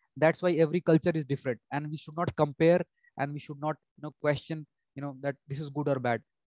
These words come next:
So Boas, uh, you can mention in the answer, and, uh, then you can go give some good examples, you know, that,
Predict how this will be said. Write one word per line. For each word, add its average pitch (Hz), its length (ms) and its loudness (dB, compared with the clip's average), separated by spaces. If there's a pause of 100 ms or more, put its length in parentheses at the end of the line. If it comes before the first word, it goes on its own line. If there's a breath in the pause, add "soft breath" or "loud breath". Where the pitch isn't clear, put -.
So 175 260 -6 (280)
Boas, 165 680 4
uh, 147 240 0
you 143 140 -4
can 151 160 2
mention 151 260 0
in 156 100 0
the 147 100 4
answer, 143 280 2 (580)
and, 151 400 4
uh, 143 320 4 (100)
then 175 100 2
you 190 80 -6
can 175 140 0
go 175 160 -6 (120)
give 190 140 0
some 165 160 -2
good 180 180 6
examples, 139 440 6
you 156 60 -4
know, 151 60 -2
that, 147 180 6